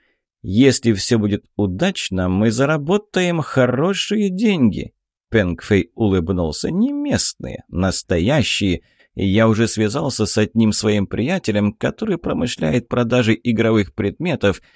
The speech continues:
причём по желанию продавца сохраняет его анонимность. Он берёт за свои услуги двадцать процентов от продажной стоимости,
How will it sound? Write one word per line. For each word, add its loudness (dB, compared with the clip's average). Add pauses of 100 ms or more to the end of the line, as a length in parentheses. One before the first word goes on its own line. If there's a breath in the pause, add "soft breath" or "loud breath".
(120)
причём 0
по -4
желанию -2
продавца -2
сохраняет 0
его 2
анонимность. 0 (380)
Он 6
берёт 2
за 0
свои 0
услуги 0
двадцать 0
процентов -2
от -2
продажной 0
стоимости, -4